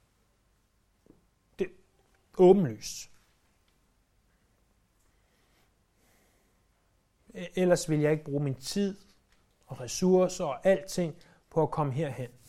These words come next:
Men, siger jeg så, men, det, det er også, det er rigtig godt. Det er rigtig godt, at du har det sådan, og sådan har jeg det absolut også selv.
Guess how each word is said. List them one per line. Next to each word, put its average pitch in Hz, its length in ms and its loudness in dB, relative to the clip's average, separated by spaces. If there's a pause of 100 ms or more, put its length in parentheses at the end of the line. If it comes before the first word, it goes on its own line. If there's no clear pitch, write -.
(1040)
Men, 170 520 0
siger 131 260 -6
jeg 113 100 -8
så, - 140 -18 (1900)
men, 147 280 -8 (1080)
det, - 160 -8
det 220 60 8
er 196 40 12
også, 175 280 6
det 175 80 8
er 165 40 6
rigtig 170 280 6
godt. 135 260 0 (1600)
Det 170 80 2
er 156 80 4
rigtig 180 320 6
godt, 151 180 6
at 147 100 -4
du 156 80 0
har 139 240 -2
det 147 80 -8
sådan, 131 240 -2
og 123 80 -8
sådan 147 200 -4
har 156 80 -4
jeg 151 80 -2
det 139 120 -8
absolut 151 420 -6
også 135 200 -10
selv. 120 180 -8